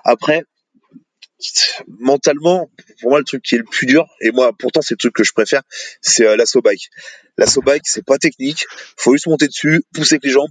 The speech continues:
pousser avec les bras, tirer avec les bras, enfin voilà, il y a juste pas à réfléchir, à donner sa vie. Donc déjà, c'est sûr que c'est un amrap avec de l'assaut bike dedans. Ça, c'est la première chose. Après, pour tout tester,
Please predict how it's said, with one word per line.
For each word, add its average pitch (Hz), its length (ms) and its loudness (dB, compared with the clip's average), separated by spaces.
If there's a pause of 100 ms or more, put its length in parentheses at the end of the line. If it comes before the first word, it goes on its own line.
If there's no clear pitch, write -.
pousser - 180 0
avec 135 100 0
les 131 80 2
bras, 127 180 4
tirer - 200 -2
avec 127 120 -4
les 127 60 4
bras, 120 180 2
enfin 110 200 -2
voilà, 98 160 2
il 98 40 -2
y 104 40 4
a 107 60 2
juste 127 160 -4
pas 127 80 2
à 113 40 0
réfléchir, 117 420 -2
à 98 180 2
donner 123 180 0
sa 120 160 2
vie. 127 180 -6 (340)
Donc 113 100 2
déjà, 135 240 2
c'est 127 160 -8
sûr - 220 0 (100)
que 143 200 2 (220)
c'est - 180 2
un 139 60 0
amrap 147 280 0
avec 127 160 2
de 127 80 2
l'assaut 127 200 2
bike 123 160 2
dedans. 110 200 2 (260)
Ça, - 160 -2
c'est - 120 -2
la 110 80 4
première 110 280 0
chose. 147 220 2 (1500)
Après, 156 280 2
pour 120 200 -10
tout 175 120 -4
tester, 143 460 2